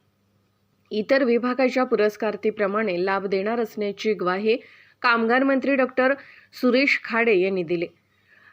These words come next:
राज्य गुणवंत कामगार असोसिएशन यांच्या वतीने गेल्या दोन वर्षामध्ये मंत्री महोदयांच्या मार्गदर्शनाखाली कामगार विभागाने केलेल्या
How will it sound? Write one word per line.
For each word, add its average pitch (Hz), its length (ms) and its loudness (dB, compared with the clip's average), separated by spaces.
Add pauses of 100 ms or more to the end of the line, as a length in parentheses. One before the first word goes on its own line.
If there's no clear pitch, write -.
राज्य 233 360 2
गुणवंत 247 520 2 (100)
कामगार 226 440 0
असोसिएशन 220 760 0
यांच्या 202 420 -2
वतीने 180 440 -2
गेल्या 202 260 2
दोन 226 300 4
वर्षामध्ये 208 720 0
मंत्री 202 360 -2
महोदयांच्या 214 760 0
मार्गदर्शनाखाली 190 1040 -2 (420)
कामगार 233 440 2
विभागाने 214 540 2
केलेल्या 202 420 0